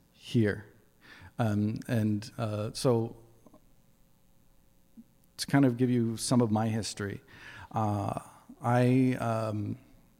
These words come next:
I want, I had the desire in my heart to become a pastor. Uh, must be definitely over ten years ago, but many, for, for many, many years. Um,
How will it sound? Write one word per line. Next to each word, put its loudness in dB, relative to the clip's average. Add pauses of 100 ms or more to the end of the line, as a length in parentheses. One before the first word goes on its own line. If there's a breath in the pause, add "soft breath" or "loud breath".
(160)
I 2
want, 0
I 2
had 2
the 2
desire 0
in 0
my -2
heart -2
to -4
become -4
a -6
pastor. 0 (1800 soft breath)
Uh, -4
must -2
be 0 (180)
definitely 2
over 2
ten -2
years -2
ago, -6
but -8
many, 4 (160)
for, 0
for 2
many, 10
many 8
years. -2 (280 loud breath)
Um, -2